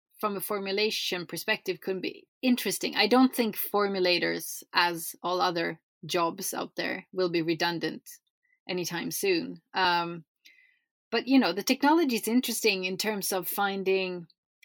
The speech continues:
because the pr-, I wouldn't say it's a problem, but with the f-, as you know, there are thousands and thousands of ingredients out there.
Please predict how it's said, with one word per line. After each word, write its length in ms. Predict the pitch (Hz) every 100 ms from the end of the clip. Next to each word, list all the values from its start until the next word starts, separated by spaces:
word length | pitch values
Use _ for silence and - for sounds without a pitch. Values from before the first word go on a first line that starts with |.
| -
because 240 | 233 247
the 80 | 240
pr-, 140 | - - - -
I 380 | - - - -
wouldn't 180 | 220 240
say 100 | 214
it's 120 | 180
a 40 | 170
problem, 500 | - 233 190 160 190
but 160 | 208 -
with 200 | 214 214
the 80 |
f-, 120 | 202 - - -
as 160 | 196
you 100 | 208
know, 240 | 262 226 175
there 300 | 196 196 190
are 80 | - -
thousands 500 | 214 202 190 190 180
and 140 | 175 - -
thousands 400 | 202 185 175 165
of 80 | 165
ingredients 500 | 175 170 165 - -
out 140 | - -
there. 180 | -